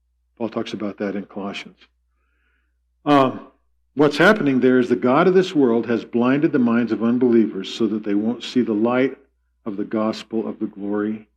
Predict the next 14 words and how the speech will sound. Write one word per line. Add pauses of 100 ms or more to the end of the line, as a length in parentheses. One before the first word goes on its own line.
(360)
of
the
Messiah, (380)
who
is
God's
image. (640)
And
we
don't
proclaim
ourselves,
you
see,